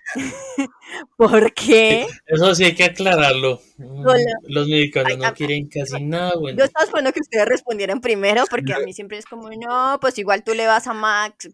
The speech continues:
Speaker 1: ¿qué importa?", no sé qué, y bueno.
Speaker 3: No, es que no hay que ser ciego para no ver la realidad, la verdad. Hay que ser muy ciego para no ver cómo son las cosas en, en cuanto a nivel. No hablemos de que
Speaker 1: Sí,
Speaker 3: dejen o no
Speaker 1: sí.
Speaker 3: pelear a Checo.
Speaker 1: Es que a eso voy, o sea,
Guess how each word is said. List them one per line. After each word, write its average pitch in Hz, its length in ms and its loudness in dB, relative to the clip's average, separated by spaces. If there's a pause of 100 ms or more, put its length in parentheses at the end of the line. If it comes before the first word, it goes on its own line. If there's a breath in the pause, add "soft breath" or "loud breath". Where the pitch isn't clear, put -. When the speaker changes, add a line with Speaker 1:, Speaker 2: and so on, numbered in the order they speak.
Speaker 1:
¿qué 190 200 -8
importa?", 208 580 0
no 180 120 -12
sé 170 120 -18
qué, 170 160 -16
y 160 160 -16
bueno. - 120 -20
Speaker 3:
No, 143 300 -4
es 165 120 -4
que 165 120 -8
no 165 80 -8
hay 160 140 -4
que 165 120 -10
ser 170 180 -4
ciego 180 360 -6
para 170 220 -4
no 156 180 -4
ver 131 160 0
la 131 120 -2
realidad, 127 680 -2
la 120 120 -6
verdad. 98 420 -10
Hay 104 100 -20
que - 160 -18
ser 120 140 -4
muy 120 160 -6
ciego 113 400 -8
para 123 200 -6
no 120 120 -6
ver 107 180 -6
cómo 120 240 -8
son 117 160 -8
las 113 160 -6
cosas 117 300 -4
en, 117 480 -10 (400)
en 135 160 -8
cuanto 151 300 0
a 147 40 0
nivel. 139 540 -2 (640)
No 127 200 -6
hablemos 147 340 2
de 156 160 -2
que 156 320 4
Speaker 1:
Sí, 135 80 0
Speaker 3:
dejen 135 220 -2
o 147 80 -4
no - 80 -2
Speaker 1:
sí. 196 120 0
Speaker 3:
pelear 131 220 -2
a 131 80 0
Checo. - 300 -16 (2000)
Speaker 1:
Es 220 140 -4
que 262 100 0
a 240 60 2
eso 240 200 -4
voy, 220 280 -4
o 175 80 -14
sea, 180 160 -16